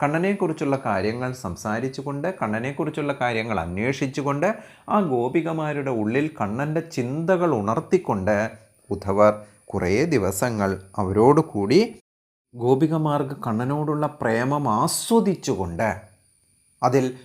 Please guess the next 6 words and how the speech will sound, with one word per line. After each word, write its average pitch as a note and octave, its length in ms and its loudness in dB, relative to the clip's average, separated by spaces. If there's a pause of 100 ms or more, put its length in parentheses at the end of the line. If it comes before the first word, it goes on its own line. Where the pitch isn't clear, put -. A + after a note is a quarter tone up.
(120)
അത്ഭുത C3+ 540 0 (360)
പരവശനായി, G#2 880 0 (540)
ഇത്രയധികം E3+ 720 0
ഒരാൾക്ക് B2+ 400 -2
ഒരാളോട് A#2+ 420 0
സ്നേഹമുണ്ടാകുമോ G#2 1120 -2